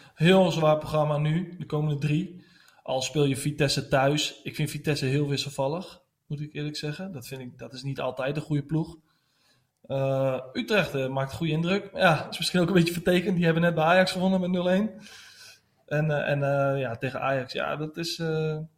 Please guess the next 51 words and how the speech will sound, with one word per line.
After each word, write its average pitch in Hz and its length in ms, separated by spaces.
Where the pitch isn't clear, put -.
dat 190 140
is 196 100
lastig. 220 500
Lastig 202 340
programma. 202 500
En 180 80
dan 175 100
moet 170 180
je, 170 180
dan 170 140
moet 170 160
je 170 60
doorheen 165 240
komen. 170 400
Als 160 120
je, 160 260
eh, 160 180
als 156 160
je 160 100
een 151 340
goede 175 280
reeks 165 240
zet, 156 140
dan 147 120
haal 143 260
je 147 80
vier 151 200
punten. 170 480
Eh, 151 160
doe 147 120
je 151 60
het 151 80
niet 156 120
goed, 143 200
haal 139 140
je 139 100
misschien 135 260
twee 175 220
punten. 170 480
Ja, - 220
dan, 139 300
dan, 135 260
eh, 135 280
dan 131 140
moet 143 160
je 156 60
het 170 140
mee 220 100
doen, 160 140
denk 147 160
ik. 123 200